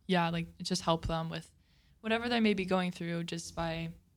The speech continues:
introducing them to the Lord's gospel. And it's more just, like,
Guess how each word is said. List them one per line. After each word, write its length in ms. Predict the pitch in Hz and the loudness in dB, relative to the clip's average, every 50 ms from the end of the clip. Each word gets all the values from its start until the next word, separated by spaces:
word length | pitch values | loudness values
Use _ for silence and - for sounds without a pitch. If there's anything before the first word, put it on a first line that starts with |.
| _ _ _ _ _ _ _ _ _ _ _ _ _ _ _ _ _ _ _ _ _ _ - | _ _ _ _ _ _ _ _ _ _ _ _ _ _ _ _ _ _ _ _ _ _ 0
introducing 580 | 202 202 196 - 190 180 185 180 - 170 175 170 | 0 0 2 0 0 0 0 -2 -4 -6 -8 -6
them 140 | 160 165 | -6 -6
to 340 | 170 - - 180 165 165 170 175 - | -8 -8 -6 -6 -6 -6 -8 -8 -8
the 100 | - 170 | -8 -6
Lord's 260 | 175 160 160 165 - | -6 -6 -6 -8 -6
gospel. 560 | - - 160 160 160 - - - 170 175 180 | -4 -4 -4 -4 -4 -6 -8 -8 -6 -4 -4
And 420 | 180 175 170 170 165 170 175 180 - _ _ - | -4 -4 -4 -6 -6 -8 -12 -18 -20 _ _ -8
it's 220 | 190 185 - - - | -8 -8 -8 -10 -4
more 420 | 175 180 180 175 170 165 170 180 190 - _ _ _ _ _ _ _ _ _ _ | -2 -2 0 0 -2 -2 -4 -6 -10 -12 _ _ _ _ _ _ _ _ _ _
just, 200 | - 240 220 - | -8 -6 -6 -4
like, 160 | 202 180 160 | -4 -4 -4